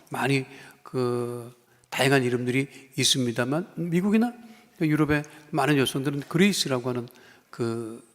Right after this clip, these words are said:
이름을 많이 사용합니다. 그런데 우리가 하나님을 향한 은혜를 이야기할 때는 앞에 무엇을 붙여요?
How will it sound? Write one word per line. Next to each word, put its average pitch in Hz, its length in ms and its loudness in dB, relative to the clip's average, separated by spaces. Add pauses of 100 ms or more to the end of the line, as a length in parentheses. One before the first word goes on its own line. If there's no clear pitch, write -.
(340)
이름을 151 420 4
많이 135 380 0 (380)
사용합니다. 135 960 -4 (800)
그런데 165 340 8 (220)
우리가 202 260 4
하나님을 240 540 8
향한 220 360 8 (120)
은혜를 190 300 10
이야기할 151 420 4
때는 220 340 4 (360)
앞에 - 320 2
무엇을 147 360 4
붙여요? 110 400 -6